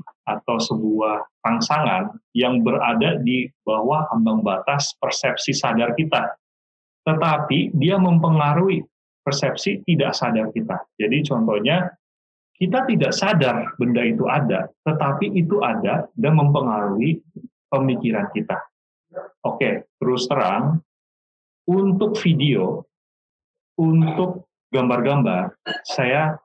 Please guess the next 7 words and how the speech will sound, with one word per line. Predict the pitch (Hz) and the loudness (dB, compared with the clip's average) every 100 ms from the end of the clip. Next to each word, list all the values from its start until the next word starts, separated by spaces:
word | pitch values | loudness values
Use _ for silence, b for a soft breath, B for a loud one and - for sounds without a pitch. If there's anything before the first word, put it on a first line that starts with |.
| _ _ _ | _ _ _
pernah | 123 120 113 - _ | -4 -2 -2 -4 _
mendengarnya. | 113 104 98 95 92 90 - _ _ _ _ - | -2 0 0 -2 -2 -4 -4 _ _ _ _ -2
Jadi | 107 120 139 92 | 0 2 0 0
contohnya | - 110 113 113 123 | -2 -2 0 2 2
ini, | 120 104 | 2 0
ada | 117 120 123 120 | 0 0 0 2
gambar. | 120 123 117 113 104 | 2 2 2 2 0